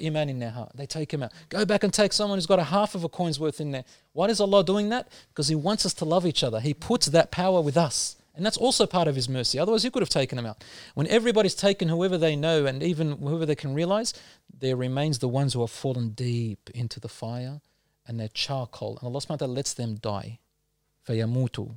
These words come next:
Why do they die? So they don't feel any pain, because they've paid for all the sins they've done.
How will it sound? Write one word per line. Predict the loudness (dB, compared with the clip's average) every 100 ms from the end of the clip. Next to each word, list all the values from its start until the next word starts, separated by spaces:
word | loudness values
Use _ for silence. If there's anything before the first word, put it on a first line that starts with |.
| -4
Why | 0 2
do | 2
they | 0
die? | 2 0 0 -8 _
So | -10 -6
they | -4
don't | -6
feel | -6 -8
any | -6 -8
pain, | -10 -14 -14 _ _ _ _ _ _
because | -4 -2
they've | -4
paid | -2 -2 -2
for | -4 -6
all | -6
the | -4
sins | -4 -4
they've | -10 -12
done. | -12 -16